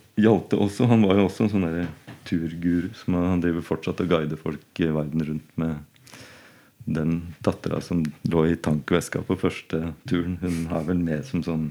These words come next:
medguide. Guide nå, så det, der har det jo,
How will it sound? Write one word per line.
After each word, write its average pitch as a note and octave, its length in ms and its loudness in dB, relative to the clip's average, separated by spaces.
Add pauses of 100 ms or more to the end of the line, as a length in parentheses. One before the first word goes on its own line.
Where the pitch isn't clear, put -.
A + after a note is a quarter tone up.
medguide. E2 840 -6 (880)
Guide F2 280 2
nå, F#2+ 220 4
så - 200 -6
det, F2 200 0 (280)
der F2+ 180 6
har F#2 140 4
det E2+ 60 0
jo, E2+ 100 0